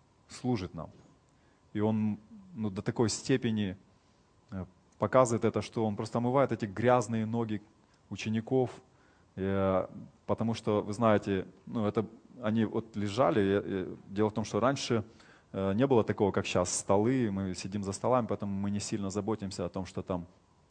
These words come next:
на полу. Но они возлежали, поэтому вся пища была, э, на, на полу. И это важно было омывать ноги, э, как минимум даже из-за этого момента, потому что,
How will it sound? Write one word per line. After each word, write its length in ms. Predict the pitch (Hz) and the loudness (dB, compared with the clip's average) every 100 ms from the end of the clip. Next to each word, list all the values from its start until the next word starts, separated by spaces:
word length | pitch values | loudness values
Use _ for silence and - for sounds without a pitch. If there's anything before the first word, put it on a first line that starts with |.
| _ - | _ -10
на 120 | 104 | -6
полу. 400 | 98 117 127 131 - - - - | -2 0 0 -2 -6 -20 -20 -8
Но 180 | 107 107 | 0 2
они 180 | 117 131 | 4 4
возлежали, 520 | 113 127 120 156 120 | 2 2 4 6 6
поэтому 300 | 113 113 110 | 2 0 -2
вся 180 | - 117 | 0 0
пища 340 | 127 120 101 | 0 -2 -2
была, 320 | 98 95 87 - - - _ - | 0 0 0 -4 -20 -20 _ -10
э, 140 | 95 | -6
на, 500 | 95 98 92 90 90 - | 0 2 2 0 -4 -6
на 100 | 104 | -6
полу. 320 | 95 107 101 87 | 0 2 2 -2
И 480 | 98 95 95 95 87 - - | -2 -2 0 -2 -4 -12 -12
это 180 | 107 107 | -2 4
важно 300 | 135 123 101 | 6 6 2
было 200 | 90 87 | -4 -4
омывать 360 | 90 92 90 | -2 -2 -2
ноги, 320 | 113 127 95 87 - - - - _ | -2 -2 -4 -6 -12 -20 -20 -20 _
э, 160 | 92 85 80 | -14 -14 -10
как 180 | 107 - | -8 -2
минимум 480 | 123 117 110 92 - - | 0 2 2 0 -8 -16
даже 600 | 95 95 92 101 95 92 | -6 -2 0 2 2 0
из-за 220 | 98 104 | 0 4
этого 500 | 104 95 87 87 90 - | 4 4 -2 -2 -4 -8
момента, 420 | 101 98 92 82 | -6 -4 -2 -4
потому 200 | - 92 | -8 -10
что, 440 | - 98 92 85 | -8 -4 -4 -4